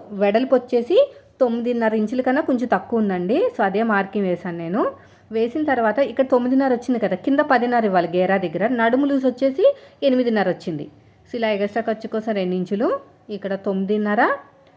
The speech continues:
గేరా దగ్గర పదిన్నర. అంటే ఒక వన్ ఇంచ్ ఎక్కువ తీసుకుంటే సరిపోతుంది, మరీ ఓవర్గా తీసుకోకూడదు. ఒక వన్ ఇంచ్ అయితే ఎక్కువ తీసుకుంటే సరిపోతుంది అనమాట.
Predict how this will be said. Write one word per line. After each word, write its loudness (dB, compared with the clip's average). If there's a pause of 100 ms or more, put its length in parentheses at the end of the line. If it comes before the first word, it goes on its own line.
(140)
గేరా 4
దగ్గర 2
పదిన్నర. 2 (160)
అంటే 0
ఒక 2
వన్ 2
ఇంచ్ 2
ఎక్కువ -2
తీసుకుంటే -4
సరిపోతుంది, 0
మరీ 0
ఓవర్గా 0
తీసుకోకూడదు. -6 (1600)
ఒక -14
వన్ -10
ఇంచ్ -6
అయితే -4
ఎక్కువ -4
తీసుకుంటే -6
సరిపోతుంది -4
అనమాట. -8